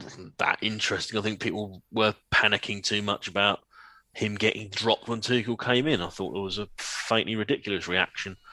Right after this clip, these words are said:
about it in some quarters from people who should have known a lot better. Um,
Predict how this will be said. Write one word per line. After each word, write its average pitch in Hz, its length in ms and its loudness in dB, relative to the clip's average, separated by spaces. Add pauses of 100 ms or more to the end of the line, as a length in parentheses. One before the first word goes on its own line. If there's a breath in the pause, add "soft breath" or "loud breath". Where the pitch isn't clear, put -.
(280 loud breath)
about 98 480 6
it 95 160 2
in 95 120 -2
some 101 260 -2
quarters 101 400 -2
from 104 300 -8 (120)
people 117 180 -2
who 104 60 -6
should 117 140 -4
have 107 100 -6
known 113 160 0
a 110 80 -2
lot 113 160 0
better. 95 240 4 (500 loud breath)
Um, 101 460 2